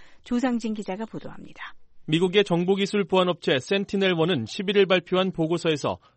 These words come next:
Speaker 2: 북한 정권의 후원을 받는 것으로 추정되는 해킹 조직 라자루스가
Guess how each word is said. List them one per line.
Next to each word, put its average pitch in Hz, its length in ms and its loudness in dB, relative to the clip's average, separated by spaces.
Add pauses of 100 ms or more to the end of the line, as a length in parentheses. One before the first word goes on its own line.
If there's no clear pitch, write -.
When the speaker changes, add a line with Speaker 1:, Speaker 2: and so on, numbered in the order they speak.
(140)
Speaker 2:
북한 185 360 0
정권의 180 400 2
후원을 208 400 2
받는 185 280 2
것으로 170 300 -2
추정되는 165 640 -2
해킹 185 340 -2
조직 165 340 -2
라자루스가 139 680 0